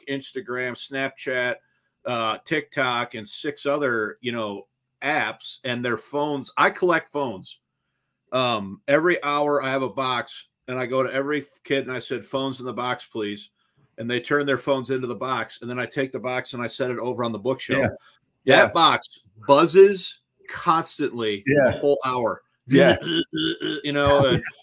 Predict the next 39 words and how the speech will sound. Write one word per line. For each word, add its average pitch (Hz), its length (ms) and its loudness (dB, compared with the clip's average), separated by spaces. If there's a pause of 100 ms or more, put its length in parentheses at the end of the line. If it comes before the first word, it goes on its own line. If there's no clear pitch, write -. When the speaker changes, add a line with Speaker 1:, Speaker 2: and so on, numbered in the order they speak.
(200)
Speaker 2:
<laughs> 151 400 2
Speaker 1:
and 151 100 0 (520)
as 151 240 2
a 139 180 6
teacher, 139 800 0
you 139 140 0
know, 131 400 2
you 143 120 -2
can't 196 300 0
compete 165 560 -4
with 135 220 -2
what's 143 240 -2 (680)
going 147 280 0
on 139 200 0
on 123 160 -6
that 117 240 -6
phone. 113 400 -4 (300)
Speaker 2:
Right. 120 280 4 (280)
Speaker 1:
And 135 120 0
the 147 100 -2
only 180 280 2
way 160 220 2
for 160 160 -4
them 147 240 0
to 127 80 0
have 135 240 0
any 143 200 0
sort 139 260 -2
of 120 120 -2
meaningful 135 560 -4
learning 120 500 -4
is 117 160 -6
to 113 80 -12
separate 131 540 -4
them 113 100 -8
physically 123 540 -6
from 110 180 -12
the 104 100 -12
phone. 117 360 -8